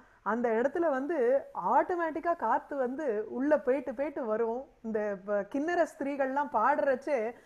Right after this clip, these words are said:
கூட வந்து பக்கவாத்தியம் வாசிக்கிற மாதிரி இருக்கும் அந்த ப-, இது ப-,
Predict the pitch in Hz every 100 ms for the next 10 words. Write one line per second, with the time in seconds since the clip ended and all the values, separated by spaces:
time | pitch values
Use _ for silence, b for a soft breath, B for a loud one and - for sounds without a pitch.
0 | B B 302 349 330 269 247 254 311 269
1 | 226 233 233 359 349 285 240 240 233 226
2 | 294 311 254 262 226 208 214 220 220 233
3 | 294 254 202 185 - 214 208